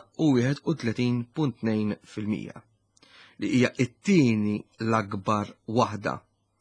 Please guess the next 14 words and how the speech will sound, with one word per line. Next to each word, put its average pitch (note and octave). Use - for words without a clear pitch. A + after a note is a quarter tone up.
fl-Unjoni A#2
Ewropea G#2+
f'termini G#2+
relattiva D#3+
u F#3
waħda C#3
mill-ikbar D#3+
fid-dinja. B2+
Din C3
biex A#2
tiġi A2+
imfissra A2
f'termini G#2+
sempliċi, B2